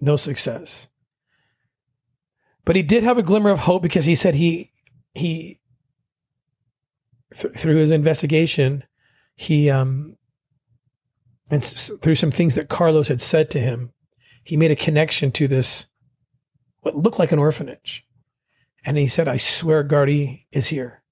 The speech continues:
But he couldn't get in. It's like a compound. You can't just get in there. So he, he, he told me that he, like, rented a room nearby, got on the roof and was just looking and looking,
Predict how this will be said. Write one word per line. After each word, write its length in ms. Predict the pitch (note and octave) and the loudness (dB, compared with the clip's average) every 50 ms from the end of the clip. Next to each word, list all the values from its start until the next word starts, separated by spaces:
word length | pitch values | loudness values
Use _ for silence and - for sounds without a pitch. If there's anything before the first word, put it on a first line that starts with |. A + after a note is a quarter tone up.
| _ _ _ _ _ _ _ _ _ _ _ _ _ _ _ _ _ _ | _ _ _ _ _ _ _ _ _ _ _ _ _ _ _ _ _ _
But 100 | - D3 | -2 0
he 80 | D3 C#3 | 0 0
couldn't 240 | - - F3+ D#3+ C#3+ | 0 0 -2 0 0
get 140 | D3 C#3 | 0 0
in. 100 | D#3 E3+ | 2 0
It's 100 | D3 A#2 | 0 -2
like 100 | - C3 | -2 -4
a 80 | C3 B2 | -4 -4
compound. 580 | - - E3+ D#3+ D#3+ E3 - - A2+ G#2 A2+ B2 | -2 0 0 0 0 0 0 -2 -4 -4 -4 -6
You 80 | B2+ | -6
can't 220 | A#2+ - E3 C#3 B2+ | -4 -4 -4 -4 -2
just 200 | C3 B2+ B2+ C#3 _ - | -4 -6 -6 -10 _ -8
get 140 | - B2+ A2+ | -6 -4 -2
in 180 | C3+ E3+ D3+ | -2 -2 -4
there. 260 | A2+ G#2 A2 B2+ - _ _ _ _ _ _ _ _ _ - | -4 -8 -12 -16 -20 _ _ _ _ _ _ _ _ _ -14
So 120 | - - D#3+ | -6 -2 0
he, 200 | A#2+ E3 E3 F3+ | 0 0 0 -2
he, 400 | - D3+ B2+ A#2+ D3 D3+ D3+ D3+ | -4 -4 -2 0 0 0 0 0
he 100 | C3 D3+ | -2 -2
told 260 | C#3+ - - D#3+ D#3 D#3 | 0 0 0 2 2 2
me 80 | D3 | 2
that 120 | C#3 C#3+ C3 | 2 2 2
he, 120 | D3 C#3+ | 2 2
like, 160 | C#3 C3+ B2 C3+ | 0 0 0 0
rented 340 | B2 B2 C#3 C#3+ - D#3 | 0 0 0 0 0 0
a 80 | C#3+ C3+ | 0 0
room 520 | C3 B2+ C3 C3+ C3+ C#3+ D3 D3 D3 D3 - _ _ _ _ _ _ _ _ - | 2 2 2 2 2 0 0 -2 -4 -6 -10 _ _ _ _ _ _ _ _ 0
nearby, 400 | D3+ D3+ C3+ C3+ C#3+ C#3 D3 D3+ | 2 2 2 2 2 2 2 2
got 200 | C#3 - C#3 D3 | 2 0 0 2
on 80 | D3 C#3+ | 2 0
the 120 | C#3+ C3+ | 0 0
roof 340 | C3 C#3 C#3+ C#3+ D3 - - | 2 2 2 2 2 0 -2
and 100 | C#3+ C3+ | -6 -8
was 140 | C3 C#3 - | -8 -10 -12
just 160 | - - - | -14 -10 -6
looking 340 | D3 - - - E3+ C#3+ C#3 | -4 -4 -4 -2 -4 -4 -2
and 100 | C#3+ D3 | -2 -2
looking, 400 | C3+ B2+ - D3+ D3 D3+ C#3 | -2 -2 -2 -2 -4 -4 -4